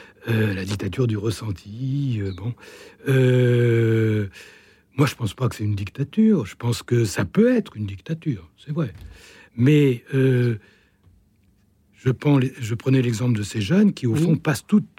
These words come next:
Speaker 1: quasiment la, la moitié de leur nuit à parler.
Speaker 2: <laughs>
Speaker 1: Ils, ils,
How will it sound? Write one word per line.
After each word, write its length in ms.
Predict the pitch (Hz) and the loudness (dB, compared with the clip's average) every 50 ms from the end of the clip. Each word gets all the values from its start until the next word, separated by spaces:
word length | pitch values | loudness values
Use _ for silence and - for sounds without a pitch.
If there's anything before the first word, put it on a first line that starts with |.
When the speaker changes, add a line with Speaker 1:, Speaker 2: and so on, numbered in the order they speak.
| - - | -12 -4
Speaker 1:
quasiment 440 | - 165 147 131 151 160 160 160 147 | -2 0 2 4 4 6 6 6 4
la, 180 | 131 127 123 | 2 2 0
la 80 | 117 120 | 0 2
moitié 280 | 139 156 143 - 165 | 2 2 2 2 2
de 80 | 143 127 | 2 2
leur 160 | 131 135 139 | 2 2 2
nuit 160 | 151 180 208 | 4 4 4
à 60 | 190 - | 2 0
parler. 440 | - - 160 214 214 208 160 - _ _ _ _ _ _ _ _ _ _ _ _ _ - - | -2 -2 0 2 2 2 0 -2 _ _ _ _ _ _ _ _ _ _ _ _ _ -6 0
Speaker 2:
<laughs> 40 | 190 190 156 151 151 - _ _ _ _ _ _ _ _ _ _ _ - | 0 2 2 0 -6 -12 _ _ _ _ _ _ _ _ _ _ _ -2
Speaker 1:
Ils, 180 | 151 196 - - | -2 0 2 2
ils, 220 | - 175 - 113 | 0 2 0 -2